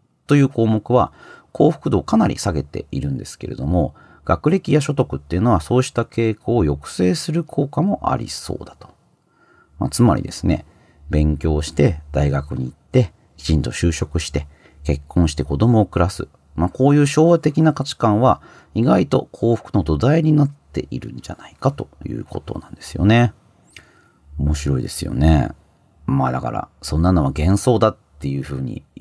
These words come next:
一部では言われてるんだと思うんですけども、結構幸福度っていう観点からすると大事なのかもしれないっていうことなんですよね。で、あとあの、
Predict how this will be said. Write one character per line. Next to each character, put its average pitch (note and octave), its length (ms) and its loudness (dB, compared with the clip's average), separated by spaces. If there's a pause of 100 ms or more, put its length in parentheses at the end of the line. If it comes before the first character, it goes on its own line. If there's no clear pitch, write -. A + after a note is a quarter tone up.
(300)
一 - 260 -6
部 D#2+ 120 -2
で D#2+ 120 2
は D2+ 80 2
言 C#2 100 0
わ C#2+ 80 0
れ C#2+ 80 0
て C#2+ 140 -4
る C#2+ 80 0
ん D2 80 2
だ C2+ 80 0
と B1+ 140 -6
思 C2+ 160 -2
う - 20 -2
ん B1+ 60 -2
で B1+ 60 -6
す - 120 -14
け B1+ 80 -2
ど C2 80 -4
も、 B1+ 180 -6 (840)
結 - 240 -8
構 A#1+ 320 -2
幸 E2+ 260 4
福 - 240 0
度 C#2+ 80 0
っ C#2 40 -4
て - 200 -6
い C2 60 0
う C2 40 -4
観 C#2 220 -2
点 C2+ 180 -2
か C2+ 100 -2
ら C2 60 -4
す - 160 -4
る A2 80 -2
と D2+ 300 0 (240)
大 D2+ 260 0
事 C#2+ 160 -4
な A#1 120 -4
の - 120 -6
か - 100 -8
も C#2 80 -6
し - 140 -8
れ - 60 -12
な - 100 -10
い - 40 -12
っ - 40 -18
て - 160 -16
い - 40 -12
う - 20 -16
こ - 100 -12
と - 120 -20
な C3+ 80 -18
ん C3 40 -20
で B2+ 60 -20
す - 140 -12
よ - 100 -6
ね。 F#2+ 320 4 (1400)
で、 B2+ 240 0
あ D3 80 4
と A2 160 2
あ F2 60 2
の、 D2 280 2